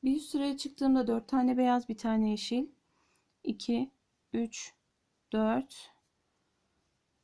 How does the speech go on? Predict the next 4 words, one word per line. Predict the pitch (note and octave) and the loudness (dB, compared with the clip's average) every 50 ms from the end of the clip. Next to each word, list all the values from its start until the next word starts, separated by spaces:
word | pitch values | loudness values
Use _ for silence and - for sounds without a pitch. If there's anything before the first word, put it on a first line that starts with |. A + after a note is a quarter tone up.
| _ _ | _ _
Dört | A#3 A3+ A3+ A3 - - | -4 -4 -4 -4 -4 -4
beyaz, | A3+ A3 A3 A3+ A3+ A#3+ C4 C4 - - - - - - _ _ _ _ _ _ _ _ _ _ _ _ _ _ _ | -2 -2 0 -2 -2 -2 -4 -6 -8 -12 -18 -20 -20 -20 _ _ _ _ _ _ _ _ _ _ _ _ _ _ _
bir | - A3 A3 G#3 | -4 -2 -2 0
yeşil. | G#3+ G#3+ A3 A3 - - A#3 A#3+ C#4+ | 0 -2 -2 -2 -4 -2 -2 -2 -2